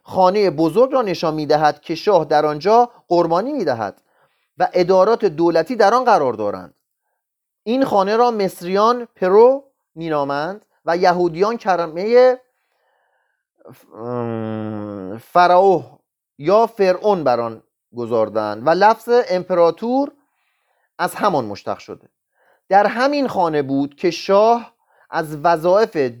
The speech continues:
دشوار ادا-، به وظایف دشوار اداری می‌پرداخت. پس یه خانهٔ بزرگی بوده، خود شاه مینشسته و وظایف دشوار اداری انجام می‌داد. گاهی کارها چنان زیاد بود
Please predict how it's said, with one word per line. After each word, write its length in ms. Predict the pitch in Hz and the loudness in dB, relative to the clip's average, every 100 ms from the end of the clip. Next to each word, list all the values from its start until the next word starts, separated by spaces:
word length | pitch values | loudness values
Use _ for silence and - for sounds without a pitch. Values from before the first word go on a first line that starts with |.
| 123 | -2
دشوار 800 | 160 160 165 196 220 180 131 113 - _ _ _ _ - | -2 -2 -4 0 2 2 0 -4 -8 _ _ _ _ -2
ادا-، 440 | 165 160 175 170 | -2 4 4 4
به 220 | 156 180 | -2 -6
وظایف 500 | 165 185 165 202 233 | 0 0 2 0 0
دشوار 440 | 269 208 175 202 233 | 0 0 0 0 0
اداری 340 | 196 165 139 | 2 2 0
می‌پرداخت. 580 | 107 90 92 71 87 _ _ _ _ _ _ | -2 -14 -18 -18 -20 _ _ _ _ _ _
پس 180 | 160 147 | -12 -2
یه 60 | 196 | -2
خانهٔ 320 | 196 180 208 | 2 2 2
بزرگی 480 | 175 175 156 220 214 | 0 0 4 2 2
بوده، 180 | 202 202 | 0 0
خود 260 | 202 208 | 0 -2
شاه 280 | 214 220 214 | -2 0 0
مینشسته 1000 | 190 190 226 240 180 151 147 143 143 170 _ _ 156 | -2 -4 -4 -2 -4 -4 -2 0 0 -4 _ _ -2
و 60 | 160 | -2
وظایف 580 | 151 175 156 170 180 | 2 2 4 2 2
دشوار 580 | 226 226 165 160 175 214 | 2 0 0 -4 -2 -2
اداری 360 | 220 156 143 165 | 0 -2 -2 -2
انجام 400 | 165 123 104 90 | -6 -8 -10 -14
می‌داد. 260 | 90 104 _ _ _ _ _ | -18 -20 _ _ _ _ _
گاهی 300 | 139 226 262 | 2 4 4
کارها 360 | 269 226 196 233 | 2 4 4 2
چنان 540 | 240 - 196 196 254 | -2 -6 -4 0 0
زیاد 440 | 277 262 233 175 135 | -2 2 4 4 2
بود 360 | 139 139 139 | -4 -4 -6